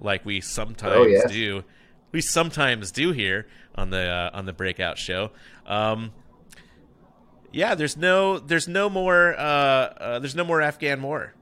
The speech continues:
Speaker 1: right? So what was the Afghan war was going on, uh, for, gosh, what, um, what's the math on that? Seventeen years, sixteen years,
Speaker 2: Oh,
Speaker 1: something
Speaker 2: a
Speaker 1: like
Speaker 2: lo-,
Speaker 1: that.
Speaker 2: long time.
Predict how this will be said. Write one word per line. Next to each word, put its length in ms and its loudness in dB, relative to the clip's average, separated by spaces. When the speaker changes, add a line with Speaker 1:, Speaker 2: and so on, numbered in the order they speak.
Speaker 1:
right? 280 -8
So 220 -2
what 140 -4
was 160 -8
the 100 -6
Afghan 460 -2
war 160 -4
was 120 -8
going 300 -6
on, 460 -2
uh, 680 -4
for, 600 -6
gosh, 380 -8
what, 440 -6
um, 580 -8
what's 160 -16
the 80 -12
math 320 -4
on 140 -8
that? 260 -8
Seventeen 480 -8
years, 520 -8
sixteen 460 -8
years, 320 -4
Speaker 2:
Oh, 20 -4
Speaker 1:
something 220 -6
Speaker 2:
a 20 0
Speaker 1:
like 140 2
Speaker 2:
lo-, 60 2
Speaker 1:
that. 340 -2
Speaker 2:
long 340 0
time. 380 -2